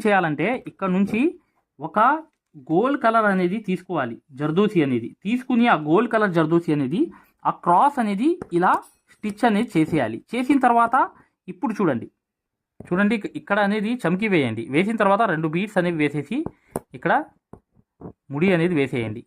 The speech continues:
ఇప్పుడు చూడండి వర్క్ అనేది. ఇక్కడ అనేది మీరు చూడండి, మళ్ళీ చూపిస్తున్నాను. ఇక్కడ అనేది ఇలా కుట్టు వేసి ఒకటి, రెండు ఇలా, ఇలా వచ్చిన తర్వాత ఇలా సేమ్ అనేది దాని మీద ఒక ముత్యం అనేది వదిలేయండి. కాటన్ దారంతోనే కుట్టాలి.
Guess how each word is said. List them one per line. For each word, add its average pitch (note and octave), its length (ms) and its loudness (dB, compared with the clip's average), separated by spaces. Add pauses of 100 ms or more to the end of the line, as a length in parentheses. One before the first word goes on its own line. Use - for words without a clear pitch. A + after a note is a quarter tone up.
ఇప్పుడు G3 240 -6
చూడండి E3 320 4
వర్క్ B2+ 200 -4
అనేది. G#2+ 200 -8 (800)
ఇక్కడ G#3+ 140 0 (100)
అనేది A#3+ 260 2 (260)
మీరు D#3+ 140 -6
చూడండి, G3+ 300 2
మళ్ళీ G3 180 2
చూపిస్తున్నాను. D#3+ 440 0 (460)
ఇక్కడ F#3 220 0
అనేది A3 240 2
ఇలా F3 160 2
కుట్టు F3 240 -2
వేసి D3+ 240 0 (180)
ఒకటి, F#3 200 -2 (160)
రెండు D#3+ 220 4 (280)
ఇలా, C#3+ 120 2 (500)
ఇలా D#3+ 160 2
వచ్చిన G#3 220 -2
తర్వాత G3 200 4 (100)
ఇలా E3 120 4 (440)
సేమ్ A3+ 400 4
అనేది F#3+ 260 0 (840)
దాని D#3+ 180 4
మీద G3 120 4 (100)
ఒక F#3 160 -2
ముత్యం G#3+ 280 2
అనేది E3+ 220 2
వదిలేయండి. C#3 380 0 (100)
కాటన్ F#3+ 280 0
దారంతోనే G3+ 420 0
కుట్టాలి. B2+ 300 -4